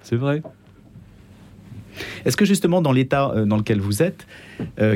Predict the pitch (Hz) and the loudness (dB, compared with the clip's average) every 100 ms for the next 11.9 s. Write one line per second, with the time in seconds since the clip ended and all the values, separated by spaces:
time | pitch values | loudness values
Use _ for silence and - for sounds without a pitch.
0 | - - 156 151 - 120 - 196 160 - | 0 0 2 2 0 -4 2 0 0 -2
1 | 139 - - 156 202 214 - - 120 123 | -4 -4 0 2 2 0 -10 -2 0 0
2 | - 147 147 - 117 107 101 98 95 101 | 0 -2 -2 0 2 4 4 4 2 4
3 | 107 107 120 - - 139 127 - - 120 | 4 2 -2 -12 -8 0 0 0 -2 2
4 | 123 120 170 165 123 113 107 104 98 87 | 2 4 0 2 2 4 4 4 2 -2
5 | - - - - - - - 104 113 123 | -8 -20 -20 -20 -20 -20 -2 2 4 4
6 | 135 131 110 - 101 107 98 107 104 98 | 2 2 2 2 2 2 2 0 2 0
7 | 95 110 - 151 151 95 - 101 82 - | 0 -2 2 2 2 -2 -6 -12 -12 -18
8 | - - - - - - - - 127 - | -20 -20 -20 -20 -20 -2 -2 0 0 0
9 | 165 113 110 110 110 123 117 131 143 151 | 0 2 4 4 2 2 4 4 4 0
10 | - 123 82 117 117 107 107 110 110 135 | 0 0 0 0 0 0 2 2 4 0
11 | 107 113 110 104 101 127 139 87 | 2 2 4 2 2 4 4 2